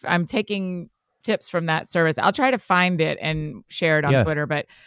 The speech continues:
Speaker 1: I'm taking tips from that and kinda going like, "Okay, but what is great about tomorrow? And what is great about what I can do? And what is great about," you know,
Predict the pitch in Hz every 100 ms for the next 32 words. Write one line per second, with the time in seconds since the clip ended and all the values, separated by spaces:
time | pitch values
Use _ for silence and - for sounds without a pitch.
0 | - - - - 185 226 233 214 220 -
1 | 180 160 156 - 160 165 160 165 165 156
2 | 160 151 147 - 185 214 190 151 170 190
3 | 202 143 160 170 170 156 151 - 156 143
4 | 123 92 76 _ _ _ _ _ - 175
5 | 180 208 - 185 175 156 165 165 156 -
6 | 151 139 120 107 - - 160 160 170 202
7 | 160 170 160 139 139 135 139 156 120